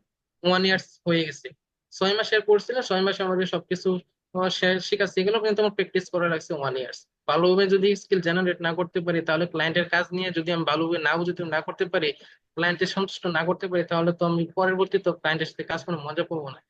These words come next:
এবং পেমেন্টটা নিয়ে ট্রাপ হয়ে যাবে ভাই। যদি পাঁচশো ডলার পেমেন্ট নিয়ে কাজ হয়ে থাকে, যদি আমরা তিনশো ডলার অ্যাডভান্স করে দেই, পেমেন্ট কাজ সম্পূর্ণ করার পরে যদি ক্লাসটা ডেলিভারি দিয়ে যায়, ক্লায়েন্টের পছন্দ হয়, তাহলে আমরা দুইশো ডলার তো আর পাবো না। ক্লায়েন্ট খুব খারাপ ফিডব্যাক দিয়ে দিবে এবং আর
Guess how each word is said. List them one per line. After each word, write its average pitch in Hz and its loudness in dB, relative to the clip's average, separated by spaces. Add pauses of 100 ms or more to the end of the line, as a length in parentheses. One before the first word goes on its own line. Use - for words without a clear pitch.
(140)
এবং 180 2
পেমেন্টটা 190 2
নিয়ে 175 0
ট্রাপ 143 -2
হয়ে 139 -6
যাবে 131 -8
ভাই। - -20 (440)
যদি 190 4
পাঁচশো 214 0
ডলার 196 2
পেমেন্ট 196 2
নিয়ে 196 4
কাজ 185 0
হয়ে 185 -2
থাকে, 190 -2
যদি 180 0
আমরা 180 0
তিনশো 208 -4
ডলার 180 0
অ্যাডভান্স 180 0
করে 196 2
দেই, 175 0 (360)
পেমেন্ট 202 2 (120)
কাজ 202 2
সম্পূর্ণ 196 -2
করার 196 0
পরে 208 2
যদি 180 -4
ক্লাসটা 190 -4
ডেলিভারি 165 0
দিয়ে 170 2
যায়, 156 0
ক্লায়েন্টের 165 -2
পছন্দ 175 -6
হয়, 170 -4
তাহলে 165 -2
আমরা 165 -6
দুইশো 175 -2
ডলার 147 -4
তো 147 -6
আর 143 -2
পাবো 143 -8
না। - -16 (920)
ক্লায়েন্ট 170 -2
খুব 180 0 (100)
খারাপ 170 0 (100)
ফিডব্যাক 170 -4
দিয়ে 180 2
দিবে 190 2 (140)
এবং 165 -2
আর 151 -2